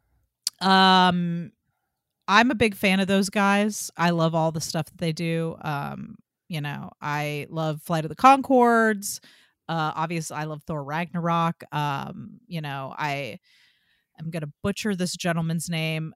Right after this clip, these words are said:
Uh, let me just look up him real quick so that I can have, I, I, every time I say his name, I say it differently. I don't know if you've noticed, but S-, uh, uh, uh, Sarah, uh, privately amongst the two of us, but every time I say his name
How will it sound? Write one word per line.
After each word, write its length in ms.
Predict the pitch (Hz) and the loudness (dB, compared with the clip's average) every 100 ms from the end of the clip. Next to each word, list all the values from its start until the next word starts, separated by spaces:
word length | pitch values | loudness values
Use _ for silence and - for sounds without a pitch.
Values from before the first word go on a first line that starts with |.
| _ | _
Uh, 440 | 156 151 147 143 135 | -6 -4 -4 -6 -6
let 220 | 170 - | -8 -6
me 100 | 170 | -6
just 300 | 165 151 - | -6 -8 -6
look 200 | 175 - | -8 -8
up 140 | 165 - - - | -10 -10 -12 -12
him 380 | - 165 147 139 | -6 -4 -6 -8
real 240 | - 180 196 | -8 -6 -6
quick 380 | - 185 170 - | -4 -4 -4 -8
so 160 | - | -10
that 100 | 160 | -8
I 160 | 135 156 | -8 -8
can 160 | - | -8
have, 340 | 165 170 160 160 - | -8 -6 -6 -6 -4
I, 200 | 180 - | -4 -2
I, 160 | 185 202 | -4 -2
every 240 | 233 240 339 | -2 -2 -2
time 240 | - 320 | -2 0
I 80 | 302 | 0
say 220 | - 233 | 0 0
his 160 | 220 214 | 0 0
name, 180 | 208 | 0
I 80 | 196 | 0
say 220 | 185 - | -2 -2
it 100 | 175 | -4
differently. 420 | 165 170 170 160 156 | -4 -8 -8 -8 -2
I 140 | 170 | 0
don't 100 | 208 | 4
know 60 | 208 | 4
if 140 | 202 | 2
you've 160 | 196 170 | 0 2
noticed, 600 | 160 170 196 208 - - | 2 2 2 -2 -6 -6
but 260 | - 165 - | -2 0 -2
S-, 180 | - - - | -6 -8 -4
uh, 140 | 175 - | -4 0
uh, 140 | 170 - | -2 -2
uh, 120 | 151 185 | -8 -8
Sarah, 320 | - 180 165 | -4 0 0
uh, 140 | 139 165 - | 0 -4 -4
privately 460 | 196 175 170 180 | 0 0 -2 -4
amongst 480 | 160 156 160 - - _ _ _ - | -2 -4 -8 -12 -16 _ _ _ -10
the 80 | |
two 220 | 135 226 214 | -6 -2 0
of 80 | 175 | 0
us, 200 | 165 - | -2 -4
but 120 | 165 | -4
every 240 | 175 208 | -4 -4
time 280 | 233 240 208 | -2 0 0
I 100 | 196 | 0
say 300 | 196 - 180 | -2 -2 -2
his 240 | 180 160 170 | -2 -4 -6
name 580 | 160 160 143 135 143 | -4 -4 -6 -10 -14